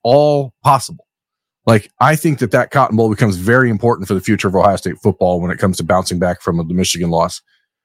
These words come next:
um, and, and winning that game moving forward with whether Devin Brown or Lincoln Riley or Lincoln Riley, Lincoln Kienholz is the quarterback. I, you can then, because of the portal and because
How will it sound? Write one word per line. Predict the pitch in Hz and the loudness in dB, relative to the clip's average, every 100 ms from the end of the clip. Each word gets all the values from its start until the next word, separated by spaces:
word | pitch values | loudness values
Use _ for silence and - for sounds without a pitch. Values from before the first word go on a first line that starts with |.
| _ | _
um, | 92 92 90 82 - | 2 4 4 0 -2
and, | 95 101 | -2 0
and | 95 92 | 0 2
winning | 107 98 | 2 4
that | 92 90 | 2 0
game | - 90 | -2 0
moving | 90 87 80 | 0 -2 -4
forward | 82 123 98 85 90 _ - | 0 0 2 -2 -8 _ 0
with | 107 117 - - | 2 2 -2 -4
whether | 98 101 95 | 0 2 2
Devin | 95 90 87 | -2 -2 -2
Brown | 90 92 90 87 | 0 0 -2 -2
or | 98 | 0
Lincoln | 92 87 90 | 0 -2 -2
Riley | 87 87 87 82 - | -2 -2 -2 -6 -4
or | - | 0
Lincoln | 98 92 | 0 0
Riley, | 87 85 | -4 -4
Lincoln | 85 120 95 | 0 0 0
Kienholz | - 110 92 85 - - _ - | -2 0 0 -4 -10 -20 _ 0
is | 123 110 | 0 0
the | |
quarterback. | - 147 131 80 69 71 - | 0 2 2 0 -10 -10 0
I, | 110 - _ | 0 0 _
you | - 110 | -2 2
can | 120 135 110 95 | 2 2 2 2
then, | 135 160 110 110 - _ _ _ _ | 2 2 0 -4 -8 _ _ _ _
because | - 95 - 185 143 | -2 0 2 2 2
of | 113 | -2
the | 107 | -4
portal | - 113 107 113 | 0 0 2 0
and | 104 | -2
because | 104 - 190 160 | -2 0 0 0